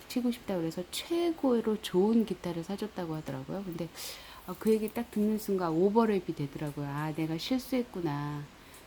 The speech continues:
사춘기 시절에는 어쨌든 가치관이 확립된 상태가 아니기 때문에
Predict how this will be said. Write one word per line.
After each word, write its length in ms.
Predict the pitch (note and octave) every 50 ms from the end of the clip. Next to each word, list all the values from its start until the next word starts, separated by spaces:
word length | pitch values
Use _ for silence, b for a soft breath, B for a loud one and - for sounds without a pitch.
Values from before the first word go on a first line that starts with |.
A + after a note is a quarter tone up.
| B
사춘기 520 | - - B3+ B3+ - - C#4 C4+ B3+ B3+ A#3
시절에는 920 | - - - A3 G3+ G3 F#3+ F3+ F3+ F3 F3 F3+ F#3 F#3 F3 D#3+ C#3+ - - -
어쨌든 320 | E3 - G3+ F#3+ - F#3+
가치관이 540 | F#3+ - E3 D#3+ - - G#3+ G#3 G3 F#3+ F#3+
확립된 460 | G3 G#3+ B3 C4 C4+ C4 - A#3+ A3+
상태가 420 | G#3 G#3 G#3 G#3 G3 G3 F#3+ F3+ D#3+
아니기 300 | D#3 D#3 E3 E3 F3 E3+
때문에 640 | - - E3 D#3+ D#3+ D#3+ E3 F3+ F#3+ F#3+ E3+ D3+ D3